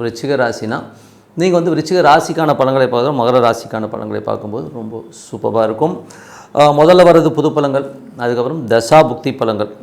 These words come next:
உங்களது ஜாதகத்தில் என்ன தசாபுக்தி அந்தரங்கள் வருதோ, அதை மிங்கிள் பண்ணி பார்க்கணும். ரொம்ப பர்ஃபெக்ட்டா இருக்கும். வீடியோட எண்டில் tip of the week இருக்கு, மறக்காம பாருங்க.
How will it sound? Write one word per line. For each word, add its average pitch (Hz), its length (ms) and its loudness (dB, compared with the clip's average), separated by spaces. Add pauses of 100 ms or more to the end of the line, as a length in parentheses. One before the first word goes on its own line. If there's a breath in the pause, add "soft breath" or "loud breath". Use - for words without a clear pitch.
(220)
உங்களது 185 680 2 (200)
ஜாதகத்தில் 165 840 4
என்ன 135 200 -2
தசாபுக்தி 135 640 -2
அந்தரங்கள் 117 480 -2
வருதோ, 117 260 -4 (100)
அதை 107 260 -2
மிங்கிள் 127 180 0
பண்ணி 117 180 -2
பார்க்கணும். 107 360 -6
ரொம்ப 110 180 -6
பர்ஃபெக்ட்டா 160 420 -4
இருக்கும். 156 360 -8 (120)
வீடியோட 156 320 -4
எண்டில் 156 340 -2
tip 151 160 -10
of 143 180 -4
the 135 60 -4
week 123 180 -6
இருக்கு, 120 420 -8
மறக்காம 98 400 -12
பாருங்க. - 280 -14